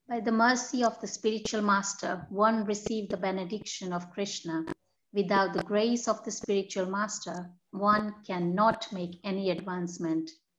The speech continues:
Therefore, I should always remember and praise the spiritual master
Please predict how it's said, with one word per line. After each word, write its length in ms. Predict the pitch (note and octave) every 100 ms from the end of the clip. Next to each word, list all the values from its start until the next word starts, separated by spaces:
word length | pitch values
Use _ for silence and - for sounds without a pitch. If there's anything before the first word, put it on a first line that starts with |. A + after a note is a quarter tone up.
| _
Therefore, 680 | F#3 F3+ G#3+ - F#3 E3 D#3+ - _ _ -
I 120 | F3
should 260 | F3 F#3 F#3
always 580 | G#3+ A#3 A#3 A#3+ A#3 G#3
remember 520 | G3+ G3+ G#3 A3 A#3 A#3+ - G3+
and 160 | F3+
praise 420 | - A3 A3 A#3 A3
the 120 | G3+
spiritual 580 | - G3+ G3 - F#3+ F#3
master 680 | F3+ F3 - F3+ D#3+ E3